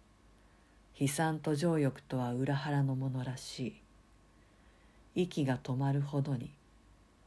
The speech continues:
苦しかった。枯れ野のコスモスに行き合うと、私はそれと同じ痛苦を感じます。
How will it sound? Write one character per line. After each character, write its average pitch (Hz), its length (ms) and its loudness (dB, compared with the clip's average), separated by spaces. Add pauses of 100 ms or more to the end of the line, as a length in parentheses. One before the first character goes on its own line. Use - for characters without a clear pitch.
苦 139 260 -4
し 143 200 -6
か - 140 -18
っ - 40 -20 (200)
た。 - 120 -12 (1800)
枯 - 160 0
れ 156 120 4
野 160 140 0
の 156 100 -4
コ 185 180 -6
ス - 160 -4
モ 131 120 2
ス 139 160 -4
に 123 120 -2
行 120 100 -8
き 151 220 -4
合 139 100 2
う 127 60 -2 (100)
と、 127 160 -6 (1160)
私 143 460 2
は 143 120 4
そ 143 220 -2
れ 156 140 0
と 143 280 2
同 147 160 2
じ 143 220 -6
痛 151 440 -2
苦 139 160 -6
を 113 120 -8
感 131 300 -6
じ 127 140 -6
ま 123 200 -6
す。 - 160 -12